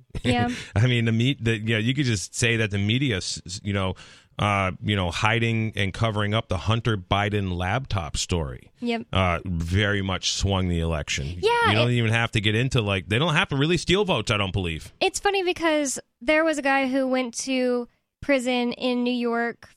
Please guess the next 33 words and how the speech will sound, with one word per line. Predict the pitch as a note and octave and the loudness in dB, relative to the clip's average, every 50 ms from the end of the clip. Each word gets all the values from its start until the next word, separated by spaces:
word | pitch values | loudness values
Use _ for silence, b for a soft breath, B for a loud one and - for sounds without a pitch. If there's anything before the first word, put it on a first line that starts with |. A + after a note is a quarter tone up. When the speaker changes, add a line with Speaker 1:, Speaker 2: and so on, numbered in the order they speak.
| _ | _
Speaker 1:
for | - C4 B3 A#3+ A#3+ A#3 A#3 A3+ A3+ A3+ A3+ _ _ _ _ _ - | -2 0 0 2 2 0 0 0 -2 -4 -8 _ _ _ _ _ -6
making | - C4 B3+ B3 - B3+ B3+ B3+ | -2 0 0 0 0 -2 0 0
a | A#3+ | 0
meme | A3+ A3 G#3+ G#3+ A3 A3+ A#3+ B3+ C4 B3+ B3+ C4 C4+ C4 B3+ b b b b - | -2 -2 -4 -4 -2 0 0 0 0 0 0 -2 -2 -4 -6 b b b b -6
that | A3+ A#3+ A#3+ A#3 A#3 A#3 A3+ A3+ A3+ G#3 - - A3+ | -2 0 2 2 2 2 2 2 0 -2 -4 -4 -4
they | A#3+ A#3 A#3 A3 | -2 -2 0 -2
said | - - B3 A#3 A#3 A3+ G#3+ | -2 0 0 0 0 0 0
was, | A3+ A3+ A3 A3 G#3+ A3 G#3 - | 0 0 0 0 0 -2 -4 -2
I | - B3 | -2 0
don't | B3 B3 | 0 0
remember | B3 A#3 A#3+ A#3 A3+ | 0 0 -2 -2 -2
what | A3+ A3+ - | -4 -4 -4
the | A3+ | -6
meme | A3+ A3 A3 | -6 -4 -4
exactly | A3 G#3 A3+ G#3+ G#3 A3+ A3 | -4 -2 -2 -4 -4 -4 -6
was, | G3+ G#3 G3+ G#3 - | -6 -6 -8 -8 -6
but | - G#3 G#3+ - b b b b b b b b | -6 -4 -4 -6 b b b b b b b b
they | C4 B3+ | 0 0
said | - - B3 A#3 A#3 A#3 A3+ - _ _ _ - | 0 0 0 0 0 0 -4 -8 _ _ _ -2
it | - A#3+ - | -2 -2 0
was | - A#3+ A3+ - | -2 -2 -2 -4
spreading | - - B3+ B3 A#3 A#3+ A#3+ A#3+ | -2 0 0 2 2 2 0 0
disinformation | A3 A#3+ A3 - B3+ B3 A#3+ - B3 A#3+ A#3+ A#3 A#3 A3 - B3 A#3+ | 0 -2 -2 -2 -2 -2 -2 -2 0 0 0 0 0 -2 -2 -2 -2
about | A#3 G#3 - A#3 A3+ A3+ A3 - A3 | -2 0 0 2 2 2 0 -2 -2
Hillary | A3 C4 A#3+ B3 A#3+ A#3+ A#3+ | -2 -2 0 0 0 0 -2
Clinton | A#3+ - B3+ A#3+ A3+ B3 A#3+ A#3+ A#3+ A#3 A#3 | -2 -2 -2 -2 -2 -2 -2 0 0 0 -2
during | A3 - A#3 A#3 A3+ A3+ A3+ A3+ | -2 0 0 0 0 0 -2 -2
the | G#3+ A3+ G#3+ G#3+ | -2 -2 -2 -2
Trump | G#3 - A#3+ A3+ A3+ A3 - - - | -2 -2 -2 -2 -2 -2 -6 -8 -6
and | - A#3+ A3+ A3 A3 | -4 -2 -2 -2 0
Hillary | A3+ A3+ A3 G#3 - | -2 -2 -2 -2 -2
Clinton | - B3 A#3 A3+ A#3+ A#3+ | -4 -4 -2 -2 -2 -2
election. | A#3+ A#3 A#3 A#3 A3+ - - A#3+ A#3 A3+ A3+ | 0 0 0 0 -2 -2 -2 -2 -2 -2 -4